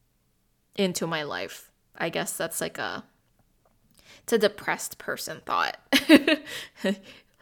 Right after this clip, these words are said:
Twelve-year-old me didn't even think she would live long enough to have a quarter life crisis, and now here I am. And now I'm like,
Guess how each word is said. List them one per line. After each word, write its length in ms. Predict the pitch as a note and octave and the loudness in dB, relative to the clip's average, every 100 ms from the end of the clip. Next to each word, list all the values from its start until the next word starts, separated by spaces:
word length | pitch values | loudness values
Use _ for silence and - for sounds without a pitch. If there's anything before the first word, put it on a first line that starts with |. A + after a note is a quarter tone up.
| _ - G3 | _ -14 0
Twelve-year-old 560 | G#3 G#3 G3 F#3 F3 | 6 6 6 2 0
me 400 | E3+ E3 D3 C#3 - | -2 -6 -6 -8 -6
didn't 180 | E3+ E3+ | -4 -4
even 200 | E3 D#3+ | -6 -8
think 180 | D#3 D3+ | -8 -6
she 160 | - | -6
would 140 | D#3 D3+ | -6 -6
live 240 | D#3+ - | -8 -6
long 240 | D3+ D#3 D#3+ | -6 -6 -6
enough 360 | D3+ G2+ A3+ - | -6 -6 -8 -10
to 400 | D#3 D3 - - _ _ _ _ _ | -8 -6 -8 -12 _ _ _ _ _
have 500 | - - E3 G#3+ - _ _ _ - | -4 0 0 -2 -18 _ _ _ -8
a 60 | |
quarter 360 | - - E3 D#3+ | -6 -2 -2 0
life 220 | D3 C#3+ | -4 -8
crisis, 580 | - C#3+ D3+ - - - | -6 -6 -4 -10 -12 -10
and 100 | D3 | -8
now 160 | D3 D3 | -8 -8
here 260 | D#3+ D#3+ | -6 -4
I 120 | D3+ | -4
am. 460 | D3+ C#3+ G2 - G#3+ - _ _ - | -6 -6 -6 -8 -14 -18 _ _ -10
And 180 | D#3 | -6
now 280 | E3 D3 A2 | -2 -2 -2
I'm 160 | C#3 C#3+ | -6 -8
like, 220 | G#2 E2+ | -10 -10